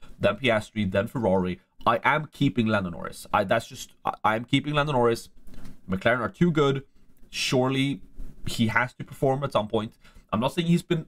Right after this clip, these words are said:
atrocious, but he hasn't lived up to his potential this year. And so a likely move for me, if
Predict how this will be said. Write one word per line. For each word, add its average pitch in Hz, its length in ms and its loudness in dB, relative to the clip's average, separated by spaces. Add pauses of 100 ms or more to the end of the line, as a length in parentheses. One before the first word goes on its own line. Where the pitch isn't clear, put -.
atrocious, 185 680 0
but - 120 -4
he 107 80 2
hasn't 123 320 -2
lived 120 260 2
up 95 140 0
to - 60 -16
his 117 120 -4
potential 120 440 -4
this 82 200 -6
year. 85 200 -6 (1500)
And 101 240 0
so 127 160 0
a - 20 2
likely 151 480 0
move 165 260 4
for - 100 0
me, 117 300 0
if 101 160 -4